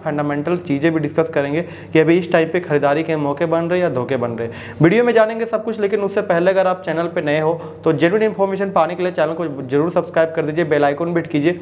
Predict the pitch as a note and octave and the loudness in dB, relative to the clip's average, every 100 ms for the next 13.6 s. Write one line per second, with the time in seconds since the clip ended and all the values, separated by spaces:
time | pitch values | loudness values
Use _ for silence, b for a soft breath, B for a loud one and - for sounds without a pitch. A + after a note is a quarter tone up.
0 | B B B G#3 A#3+ A#3 G#3+ G#3+ A3+ A3 | B B B 2 2 2 2 4 4 2
1 | A3 E3+ D#3+ F3+ F#3 F3 D#3 F3 F3+ C3 | 0 0 0 2 0 0 0 0 0 -4
2 | B B B C#3+ D#3 G#3+ E3+ - F3+ E3+ | B B B 2 4 6 2 2 0 2
3 | C#3+ E3 C#3+ C#3 C3 C3+ C3+ D#3 E3 - | 0 0 -2 -2 -4 -2 2 4 4 2
4 | G3+ G3+ G#3+ A3 F3 F3 G3 G3+ E3 E3 | -2 2 2 2 0 2 2 0 0 0
5 | F3 E3 D3 E3+ D#3 D#3 E3+ E3+ D#3+ F#3+ | 2 2 0 -2 -2 0 2 2 2 0
6 | F#3 E3 F#3+ - - E3+ F3 E3 E3+ - | 0 -4 -4 -6 0 0 2 -4 -4 -2
7 | - C3+ E3+ D#3+ F3+ E3 D#3 D3+ D3 D#3 | 0 4 4 2 0 0 0 0 2 2
8 | - B B B - G3 G3+ B3+ C#4 C#4+ | 2 B B B 2 2 2 0 -2 0
9 | A#3 C4 A#3+ G#3+ - F3 F3 E3+ G#3 F#3+ | 0 0 0 0 2 0 0 -2 -2 -2
10 | A3 F#3+ F#3+ G#3 G#3 F3 F#3 F3+ F#3+ F3+ | 2 2 2 -4 -4 0 0 2 0 0
11 | E3+ F3+ F3+ E3 D#3 F3 F#3 F3 D3+ D3 | 0 0 0 0 0 0 0 0 2 0
12 | F3+ E3+ E3 D3 C#3+ E3 E3+ E3 - C#3+ | 2 0 0 -2 -2 -4 -2 -4 -2 2
13 | C#3+ D3 F3 E3+ D3 E3+ | 2 2 0 0 0 -4